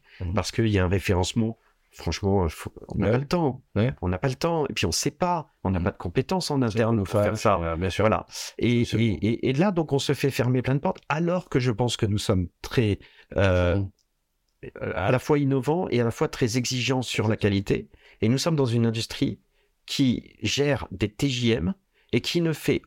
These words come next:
Speaker 2: aucune évaluation des coûts cachés.
Speaker 1: C'est ça. C'est ça.
Speaker 2: C'est, c'est
Speaker 1: Comme, euh, comme avec le, le, l'offshore, typiquement, où, euh,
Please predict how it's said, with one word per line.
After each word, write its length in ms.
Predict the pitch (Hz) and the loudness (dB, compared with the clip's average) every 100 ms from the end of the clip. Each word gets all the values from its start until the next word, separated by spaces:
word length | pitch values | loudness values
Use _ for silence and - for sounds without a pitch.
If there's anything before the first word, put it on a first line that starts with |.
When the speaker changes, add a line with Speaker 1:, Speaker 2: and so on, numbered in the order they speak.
| - | -6
Speaker 2:
aucune 460 | 185 - - 285 269 | -6 -6 -2 0 2
évaluation 560 | 196 170 156 - 160 | 0 2 2 2 -2
des 100 | 143 | -2
coûts 140 | - 123 | -2 -2
cachés. 320 | 120 - - | 0 0 -2
Speaker 1:
C'est 60 | |
ça. 280 | 110 98 85 _ _ _ _ - | 0 -2 -4 _ _ _ _ -8
C'est 80 | 117 | -2
ça. 240 | 104 - _ _ | -2 -4 _ _
Speaker 2:
C'est, 220 | - - - | -6 -6 -4
c'est 160 | - | 2
Speaker 1:
Comme, 180 | 127 117 | 4 4
euh, 160 | 104 98 | 4 4
comme 180 | 131 | 4
avec 300 | 117 101 113 | 4 2 2
le, 160 | 98 90 | 2 4
le, 180 | 87 87 | 4 2
l'offshore, 460 | 87 - 101 107 | 2 2 2 2
typiquement, 500 | - - - - 107 | 0 -8 -6 -2 0
où, 240 | 104 98 98 | 0 2 2
euh, 180 | 85 | 2